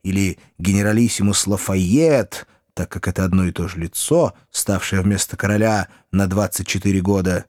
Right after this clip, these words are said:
главнокомандующим Франции — Сьё Мутье со своей рыцарской, полной достоинства осанкой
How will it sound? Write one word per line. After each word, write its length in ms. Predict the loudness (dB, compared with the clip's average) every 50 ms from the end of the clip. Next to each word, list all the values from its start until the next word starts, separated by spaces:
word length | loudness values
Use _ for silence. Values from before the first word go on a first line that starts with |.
| _ _ _ _ _ -2
главнокомандующим 1120 | 0 0 2 2 0 0 2 0 0 0 0 0 -2 -4 -6 -6 -6 -6 -6 -4 -4 -4 -6
Франции — 800 | -4 -4 -2 0 0 0 -2 -4 -6 -6 -4 -6 -8 -8 -10 -16 _ _ _ _ _ -6
Сьё 340 | -2 2 4 4 4 4 4
Мутье 760 | 2 0 0 0 -2 -2 2 2 4 4 4 2 0 -2 -6 -16 _ _ -10
со 140 | -4 0 0
своей 280 | 0 2 2 2 2
рыцарской, 600 | 4 4 2 2 2 0 -2 -2 -2 0 0 -2 0
полной 340 | 2 0 2 2 2 2 2
достоинства 760 | 2 0 -2 -2 0 2 2 2 2 2 0 -2 0 -2 0
осанкой 680 | 0 2 2 2 2 2 0 0 2 2 2 2 0